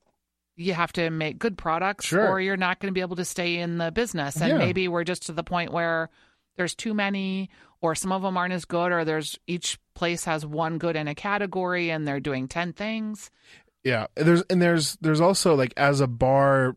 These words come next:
Speaker 2: manager or bar owner or bar consultant, when you have these new places opening up and they come to, to pitch you on their stuff, the air of, "You should have this because it's local," doesn't do it enough for me, right?
Speaker 1: Not anymore.
Speaker 2: Yeah.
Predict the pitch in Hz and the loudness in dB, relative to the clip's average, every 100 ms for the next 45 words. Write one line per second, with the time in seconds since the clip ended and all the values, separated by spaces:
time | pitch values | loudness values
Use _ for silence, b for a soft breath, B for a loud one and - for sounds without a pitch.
0 | _ 151 135 135 135 127 135 131 120 113 | _ -2 2 2 0 2 2 4 2 2
1 | 123 127 127 127 - 127 131 131 127 123 | 2 4 4 2 0 0 0 2 2 2
2 | 120 110 120 123 131 113 143 139 131 131 | 0 0 0 0 -2 0 2 2 2 0
3 | 123 B B B B 139 147 156 147 143 | 0 B B B B 2 4 6 6 4
4 | 131 147 156 170 151 135 135 127 - 131 | 2 4 4 4 4 4 4 2 2 0
5 | 123 131 120 123 127 123 120 117 120 B | 2 0 2 0 0 0 0 0 -4 B
6 | B B 113 120 120 - 143 131 127 123 | B B 0 2 0 2 2 4 2 0
7 | 117 120 - 113 - 135 - 123 117 113 | -2 -4 -8 -4 -2 -2 0 0 0 0
8 | - - 139 120 B B B _ 139 - | -2 4 4 2 B B B _ 2 2
9 | 135 147 170 170 135 131 127 123 120 - | 4 6 8 6 6 4 4 0 -4 -12
10 | - _ 131 135 160 147 - 185 165 117 | -18 _ -2 2 4 4 6 6 4 4
11 | 156 151 135 - 131 - 143 131 120 131 | 2 4 2 2 -2 0 0 2 0 0
12 | 131 156 147 135 135 131 123 127 117 110 | 2 2 4 4 4 2 4 4 2 -2
13 | 107 - 110 110 113 113 196 202 240 240 | -4 -6 -6 -6 -4 0 2 2 2 0
14 | 175 151 226 131 127 107 | -2 -2 0 4 4 2